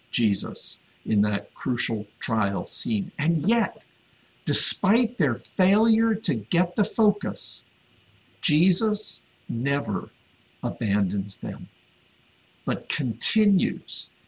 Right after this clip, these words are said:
to be present with them, to call them anew, to give them new opportunities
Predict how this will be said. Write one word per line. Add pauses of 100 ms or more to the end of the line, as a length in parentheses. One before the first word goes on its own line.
(120)
to
be
present
with
them, (380)
to
call
them
anew,
to
give
them
new
opportunities